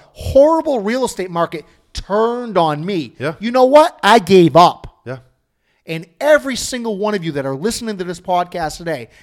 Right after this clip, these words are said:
Speaker 1: let me remind you, you are your own boss. You are your own boss. If you don't like the results, fire your boss, which is you.
Speaker 2: Yeah.
Speaker 1: And
Speaker 2: Yeah.
Speaker 1: come up with a different path and a different game plan.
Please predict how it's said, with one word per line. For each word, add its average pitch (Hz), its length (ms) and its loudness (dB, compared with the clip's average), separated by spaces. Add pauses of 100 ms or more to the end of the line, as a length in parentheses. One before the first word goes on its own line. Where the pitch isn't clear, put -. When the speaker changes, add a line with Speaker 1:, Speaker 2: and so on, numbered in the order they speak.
Speaker 1:
let 233 260 -2
me 233 140 -8
remind 180 560 -6
you, 120 140 -18 (560)
you 240 280 0
are 262 60 -2
your 190 180 0
own 185 260 -2
boss. 147 580 -4 (840)
You 262 280 4
are 220 120 2
your 175 240 -4
own 190 300 -4
boss. 151 500 -2 (680)
If 170 200 -6
you 254 120 0
don't 330 200 -2
like 262 220 -6
the 220 60 -8
results, 190 460 0
fire 240 460 2
your 214 120 -2
boss, 165 540 2 (1080)
which 175 160 -4
is 165 160 -4
you. 180 300 4
Speaker 2:
Yeah. 123 240 -10 (680)
Speaker 1:
And 147 100 -12
Speaker 2:
Yeah. - 40 -14
Speaker 1:
come 233 180 0
up 269 100 -2
with 196 100 -2
a 160 60 -4
different 214 400 -2
path 175 460 -8 (320)
and 147 140 -10
a 143 60 -4
different 208 500 -2
game 233 320 -8
plan. 113 340 -12